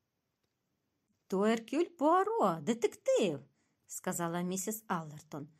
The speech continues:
Разом із сином вона сиділа на яскраво червоних плетених кріслах перед готелем на Бистрині в Асуані.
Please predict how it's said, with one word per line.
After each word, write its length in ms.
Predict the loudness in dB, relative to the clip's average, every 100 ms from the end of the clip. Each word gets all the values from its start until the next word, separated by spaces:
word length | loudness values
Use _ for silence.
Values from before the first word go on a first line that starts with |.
| _ _ _
Разом 480 | -2 0 2 0 -6 -6
із 280 | -6 -4
сином 400 | 0 2 2 0 -2
вона 240 | -2 -2
сиділа 440 | -2 -2 0 0 0
на 120 | 0
яскраво 580 | -4 -6 -4 -2 -2 -6
червоних 640 | -8 -8 -6 -6 -6 -12
плетених 540 | -12 -10 -10 -12 -14 -14
кріслах 560 | -6 -4 -4 -4 -8 -10 _ _ _
перед 300 | -6 -6 -6
готелем 600 | -10 -16 -4 0 0 -2 -8
на 440 | -12 -4 -4 -4 -8 _
Бистрині 800 | -6 -6 -6 -8 -8 -6 -8 -10 -16
в 160 | -10 -8
Асуані. 640 | -4 -2 -2 -4 -10 -14